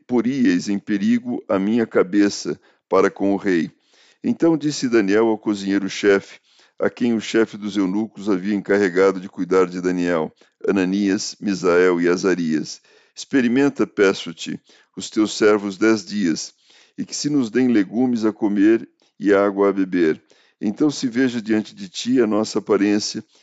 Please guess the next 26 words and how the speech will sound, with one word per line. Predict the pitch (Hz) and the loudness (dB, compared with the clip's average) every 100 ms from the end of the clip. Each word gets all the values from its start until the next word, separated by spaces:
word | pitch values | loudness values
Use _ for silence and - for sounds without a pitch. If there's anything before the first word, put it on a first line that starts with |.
| _ | _
e | 98 | 0
a | 107 | 0
dos | 117 | 0
jovens | 98 104 101 101 | 2 4 4 0
que | - 101 | -8 -12
comem | - 98 98 | -4 -2 0
das | 92 92 | 0 -2
finas | - 101 98 98 | -4 -6 -4 -4
iguarias | 92 90 87 90 92 | 0 0 2 0 -2
do | 98 | -6
rei. | 90 92 82 - _ _ - _ | -4 -4 -4 -8 _ _ -20 _
E | 104 | -8
segundo | - 117 123 151 131 | -4 -4 -2 -2 -2
vires, | 104 123 131 127 - | 0 2 2 -2 -6
age | - 107 107 110 | 0 2 2 -2
com | 107 | -4
os | 104 - | -6 -2
teus | 104 - | -4 -2
servos." | 101 87 78 - - - _ _ _ _ - | 2 2 2 -6 -18 -20 _ _ _ _ 0
Ele | 110 | 2
atendeu | 113 117 104 92 113 139 - - | 2 2 -2 2 2 2 0 -6
e | |
os | 110 110 | -8 -8
experimentou | - 107 101 98 90 98 98 | -6 -4 -2 0 -2 -2 -2
dez | 92 98 98 | 2 2 2
dias. | - 87 80 73 - | -2 -4 -4 -4 -8